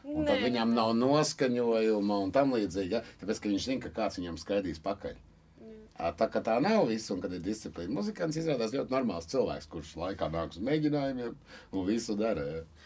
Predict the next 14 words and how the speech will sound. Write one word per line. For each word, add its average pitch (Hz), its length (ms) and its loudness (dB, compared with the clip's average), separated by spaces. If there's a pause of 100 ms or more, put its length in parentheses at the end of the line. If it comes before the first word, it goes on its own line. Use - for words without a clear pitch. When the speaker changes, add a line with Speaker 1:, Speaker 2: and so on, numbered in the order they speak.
(260)
Speaker 2:
Nu, 339 240 2
f-, 349 320 -6
tas, 302 200 -6
tas 302 260 -2
ne 262 120 -4
visiem, 262 400 -2
bet, 220 240 -10
ā, 214 200 2
es 220 180 -6
uzskatu, 254 400 -10
ka 196 100 -8
pēc 190 220 -12
kāda 214 260 -6
laika, 247 460 0